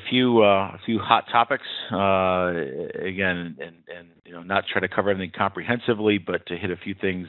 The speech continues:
that I think are, are getting some and will get some attention here as, as going forward. So the first one we'll talk about is hypocalcemia. Um, you know, it's, uh,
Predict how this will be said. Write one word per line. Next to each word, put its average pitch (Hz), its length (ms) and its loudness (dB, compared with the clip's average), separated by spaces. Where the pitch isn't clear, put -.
that 85 160 -4
I 87 80 -8
think 95 280 -4
are, 82 340 2
are 92 140 4
getting 95 380 0
some 90 220 -4
and 87 100 -8
will 87 140 -4
get 82 220 -6
some 85 100 -12
attention 80 420 -6
here 82 220 -6
as, 78 80 -10
as 80 260 -10
going 82 260 -10
forward. 95 360 -2
So - 80 0
the - 80 -2
first 156 200 4
one 139 100 2
we'll 120 100 0
talk 120 200 6
about 117 160 2
is - 80 -2
hypocalcemia. 131 1080 2
Um, 92 500 0
you 92 120 -8
know, 117 240 2
it's, - 300 -4
uh, 92 240 2